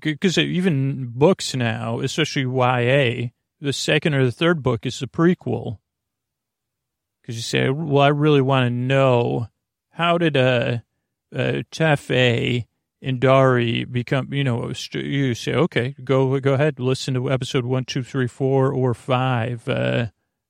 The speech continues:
after this." Uh, so this, without further ado, this is archived audio I discovered, uh, from, uh, Emma Otter.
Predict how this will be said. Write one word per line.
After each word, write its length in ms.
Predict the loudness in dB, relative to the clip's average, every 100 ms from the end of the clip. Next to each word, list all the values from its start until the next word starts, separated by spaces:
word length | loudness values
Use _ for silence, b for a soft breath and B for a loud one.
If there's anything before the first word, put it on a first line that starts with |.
| _ -8
after 440 | -4 -4 -2 -2
this." 500 | 2 2 2 -2 -4
Uh, 160 | -2 -2
so 240 | -2 -2
this, 420 | 2 2 2 -4
without 380 | -2 0 2 0
further 420 | 0 2 4 4
ado, 600 | 2 2 4 4 4 0 -4 _ _ _ -10
this 160 | -8
is 100 | -4
archived 540 | 0 0 2 2 2 2
audio 800 | 2 4 4 2 2 0 -4 -8 _ _ _ -4
I 120 | -4
discovered, 840 | -4 -2 0 0 0 -2 -4 -8 _ _ _ _ _ _ -10
uh, 400 | -2 0 0 0
from, 440 | -2 -2 -4 -2 -2
uh, 80 |
Emma 340 | -2 0 0 0
Otter. 500 | 2 2 0 -2